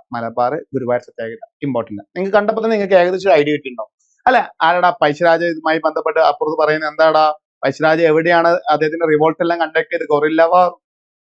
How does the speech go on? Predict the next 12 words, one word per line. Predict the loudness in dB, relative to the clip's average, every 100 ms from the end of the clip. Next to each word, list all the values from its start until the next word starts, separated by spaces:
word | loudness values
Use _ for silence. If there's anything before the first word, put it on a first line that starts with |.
| _
അദ്ദേഹത്തിന്റെ | -6 -4 0
റിവോൾട്ട് | -2 2 0 0
എല്ലാം | -2 2
ഓർഗനൈസ് | 2 0 -6 -4
ചെയ്ത് | 0
എവിടെയാണ്? | 2 2 -2 0 0 0 _ _ _ -2
നമുക്കറിയാം | 2 2 2 0
പഴശ്ശിരാജ | 0 2 2 2
എവിടെയാടാ? | 2 4 4 4 0 -2
മലബാറാണ്. | -6 -4 -2 0 0 0 -6 -14 _
ഒന്നാമത്തെ | -14 -10 -12 -12 -14
കഴിഞ്ഞു. | -14 -14